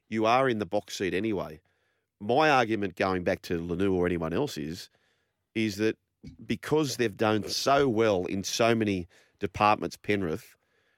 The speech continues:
why shouldn't they? The only reason that Spencer Lanu and all these players' values have gone up is because of largely the great work,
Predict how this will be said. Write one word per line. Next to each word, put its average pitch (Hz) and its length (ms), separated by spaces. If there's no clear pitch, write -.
why 127 360
shouldn't 156 420
they? 107 380
The 143 120
only 208 180
reason 165 340
that 127 100
Spencer 123 360
Lanu 117 160
and 117 80
all 120 100
these 110 180
players' 110 320
values 104 280
have 98 100
gone 104 180
up 123 160
is 110 140
because 110 320
of 107 220
largely 131 400
the 107 100
great 117 280
work, 107 320